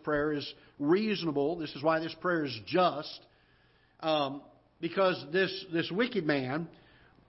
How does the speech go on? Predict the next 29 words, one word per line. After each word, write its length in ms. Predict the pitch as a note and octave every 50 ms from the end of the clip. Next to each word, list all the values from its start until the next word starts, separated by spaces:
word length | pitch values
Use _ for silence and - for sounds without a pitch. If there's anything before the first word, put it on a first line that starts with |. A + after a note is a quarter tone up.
| - -
not 260 | D#3+ F3 G3+ A3 A#3
only 240 | A#3 A3+ G#3 F#3+ F3+
is 180 | E3 C3+ A#2+ A#2 A2 A2
doing 360 | D#3 G3+ A#3+ B3+ B3 G#3+ E3+
these 280 | D3 C#3+ C#3 B2+ - -
things, 600 | D3+ C#3 C3 B2 A#2+ C3 D3+ D#3 - - - - - _ _ _ _ - - - - - - - - - - - _
but 200 | F3 F3+ F3 F3
he 180 | F3+ F#3+ F3+
is 120 | E3+ D3 B2 B2+ A2+ - - -
boasting 800 | - F#3+ A3+ C4+ A#3+ - - - - E3 C3+ B2+ B2+ D3+ E3+ D#3 B2+ - - _ _ _ _ _ _ _ -
of 200 | D#3+ D#3+ C#3+ C3+
the 80 | D#3+
wicked 380 | D#3+ E3+ G3+ G#3 G3+ F#3 E3 D#3
deeds 340 | E3+ F3+ F#3+ F#3+ D#3+ C#3 F3
that 100 | G3 G3
he's 220 | G#3 G3+ E3 D3
doing. 400 | E3 A3+ B3+ A#3 F#3 - - - - - _ _ _ _ _ _ _ _ _ _ - _ -
He, 180 | F3 F#3 E3+
he 140 | D#3+ F#3 F#3
takes 300 | - - G#3+ G3+ F3 - - -
pride 600 | - - G#3+ A3 A#3 B3 A#3 G#3 F#3 E3 D#3+ D3
in 200 | D3+ D3+ C#3+ C3+
them. 240 | C3+ B2+ - - - - - _ _ _ _ _ _ _ _
Um, 520 | - E3 D#3+ D#3 D3+ C#3+ C3+ C3 B2+ B2 - - - _ _ _
and, 200 | - F#3+ F#3+ F#3
and 180 | F3+ G3 G3+ A3+
this 160 | B3+ B3+ -
is, 300 | B3 G3+ - - - - _ _ _ _ _ _
again, 540 | - F3 D#3+ D3+ G#3 A3 G#3 F#3 F3 E3+ F3